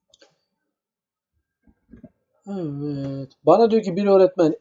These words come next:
elemanları rakamlardan oluşan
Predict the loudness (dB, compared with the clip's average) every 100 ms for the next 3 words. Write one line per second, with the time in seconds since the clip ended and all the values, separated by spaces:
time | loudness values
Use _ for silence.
0 | _ 0 0 2 0 0 0 0 -2 -6
1 | _ -10 0 0 0 0 0 4 4 6
2 | 4 6 4 2 0 -2